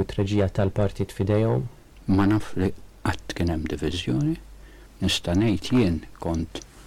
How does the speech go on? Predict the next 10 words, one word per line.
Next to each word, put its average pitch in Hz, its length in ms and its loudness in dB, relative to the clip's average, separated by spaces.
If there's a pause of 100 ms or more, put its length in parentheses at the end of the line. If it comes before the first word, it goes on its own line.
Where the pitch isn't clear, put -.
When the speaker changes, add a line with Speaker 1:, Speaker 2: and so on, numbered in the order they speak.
(420)
Speaker 2:
issuġġerit, 101 960 2 (480)
propost - 580 -4 (680)
mid-deputy 92 600 0
leader 90 380 0
ta' 85 160 -4
dak 82 240 -4
iż-żmien, 76 460 -2 (140)
l-Avukat - 500 -6
Joe 71 100 -4
Brincat, 107 640 -2